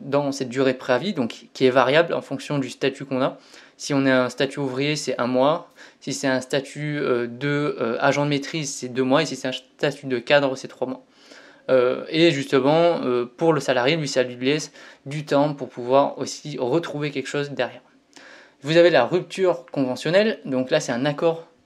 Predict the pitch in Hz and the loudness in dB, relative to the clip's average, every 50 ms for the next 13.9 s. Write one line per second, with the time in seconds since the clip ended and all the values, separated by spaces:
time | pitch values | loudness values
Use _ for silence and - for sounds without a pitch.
0 | - 139 139 170 190 175 160 - 156 151 156 160 151 139 127 120 117 127 135 139 | -12 -8 -4 2 4 4 4 4 2 2 2 2 0 0 -4 -6 -4 -4 0 0
1 | 135 131 - 143 143 143 135 131 - - - 143 143 160 143 135 127 - - - | 0 2 4 4 6 6 6 4 0 0 0 4 4 4 4 4 2 0 -2 -4
2 | 123 - 160 160 143 - 156 151 151 143 127 120 117 113 - 131 131 160 196 214 | -4 -2 -2 -4 -2 0 0 2 2 2 0 0 -2 0 2 2 4 4 2 0
3 | - - - - - - - - - - - - 131 127 123 120 - - 139 123 | -2 -10 -20 -20 -20 -20 -20 -20 -20 -20 -10 -4 0 0 0 0 -2 -4 -6 -8
4 | 135 127 - 135 147 170 165 170 127 - 135 135 143 156 160 - - - 139 117 | -8 -6 -2 -2 0 0 -2 -4 -10 -8 -2 4 4 4 4 4 0 -2 -2 0
5 | 131 160 170 165 - 135 123 - 135 131 127 123 123 95 - - - _ _ _ | 0 0 0 0 -6 -8 -6 -2 0 2 2 2 0 -4 -8 -14 -20 _ _ _
6 | _ _ _ - 151 139 131 - - 151 90 - - - - - - - - _ | _ _ _ -8 -8 -8 -6 -2 -2 -2 -2 -4 -10 -20 -20 -20 -20 -20 -20 _
7 | - - 120 117 123 127 117 - 131 123 120 120 - - - - - - 139 139 | -16 -16 -10 -8 -8 -6 -2 0 2 2 2 0 -2 -4 -6 -8 -6 2 2 4
8 | 139 151 151 143 175 165 147 151 160 151 - 180 180 - - 135 123 - - 139 | 4 4 4 6 6 6 6 4 -2 0 2 2 2 2 0 -8 -8 -4 0 2
9 | 131 131 131 131 131 139 156 156 151 - - 123 131 127 123 123 123 123 127 - | 4 4 4 2 0 -6 -10 -10 -12 -12 -10 -8 -6 -4 -2 -2 -2 -2 -4 -6
10 | - - 143 139 139 139 143 139 139 - 143 143 143 151 160 156 139 131 123 127 | -6 -2 0 2 2 2 2 0 0 0 0 0 2 2 2 2 4 4 4 4
11 | 131 135 135 139 139 135 131 127 123 135 127 127 - - - 151 135 131 135 143 | 4 4 4 4 4 4 2 0 -2 -2 -6 -8 -12 -12 -10 -8 -6 -4 0 0
12 | 151 151 147 143 123 - - - 123 123 123 - - 127 123 120 127 123 - 139 | 0 0 0 -4 -10 -12 -8 -2 -2 -2 -2 2 0 0 0 0 -4 -4 -6 -6
13 | 135 - - 135 127 123 120 - 127 123 123 120 143 175 190 - - | -6 -4 -4 -4 -4 -6 -6 -8 -6 -6 -4 -4 -4 -4 -4 -8 -12